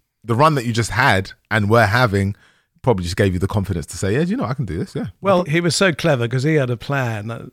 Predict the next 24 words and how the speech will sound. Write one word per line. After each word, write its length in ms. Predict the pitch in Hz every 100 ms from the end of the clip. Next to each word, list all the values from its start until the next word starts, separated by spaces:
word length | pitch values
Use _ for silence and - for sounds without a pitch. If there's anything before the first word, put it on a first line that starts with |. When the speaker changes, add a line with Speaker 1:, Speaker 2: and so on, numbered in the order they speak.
| -
Speaker 2:
that 220 | 127 123
Speaker 1:
Oh, 80 | 143
Speaker 2:
I, 40 |
Speaker 1:
yeah? 400 | 127 135 180 165
Speaker 2:
yeah. 440 | 151 113 - - - - 135 151
So 580 | - 202 196 190 196 - _ _ _ _ _ -
I 120 | 160
take 280 | - 220 185
the 80 | 135
job, 540 | 147 113 120 127 131 _ _ _ -
and, 760 | 139 131 131 131 135 127 - - _ _ -
you 160 | 139
know, 60 | 113
I'm 120 | 113
the 60 | 120
head 140 | 123
of 60 | 120
the 60 |
West 240 | 117 110 -
Coast. 360 | 135 127 120
And 160 | - 139
in 60 | 147
those 220 | 156 127
days, 420 | 131 127 113 -